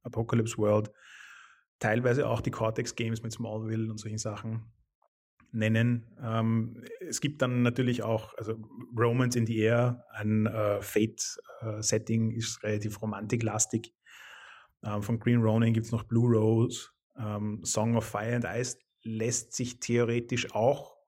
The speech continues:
romantisch anlegen, auch wenn das Setting das nur teilweise unterstützt. Ähm, und dann gibt's halt noch die ganzen Ausreißer wie Maid R P G, ein, ähm, wieder japanisches Produkt, ähm,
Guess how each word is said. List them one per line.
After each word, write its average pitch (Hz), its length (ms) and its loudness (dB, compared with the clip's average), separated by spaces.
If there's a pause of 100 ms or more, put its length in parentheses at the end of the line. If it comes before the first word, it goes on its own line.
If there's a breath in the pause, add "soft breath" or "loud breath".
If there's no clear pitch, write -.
romantisch 131 580 0
anlegen, 135 640 -2
auch 110 200 -6
wenn 110 120 -4
das 110 140 0
Setting 113 340 -4
das - 560 -10 (100)
nur 110 220 -6 (180)
teilweise 104 680 -8 (160)
unterstützt. - 640 -2 (1080 loud breath)
Ähm, 120 360 2
und 127 140 0
dann 151 100 0
gibt's 156 160 -2
halt 139 120 4
noch 127 100 2
die 127 100 0
ganzen 113 260 0
Ausreißer 92 840 -2
wie 92 260 -8
Maid 110 460 -2
R 180 160 -4
P - 140 -6
G, - 380 -8
ein, 92 380 -14
ähm, 92 420 -10
wieder 107 140 0
japanisches 110 600 0
Produkt, - 600 -2
ähm, 92 380 -6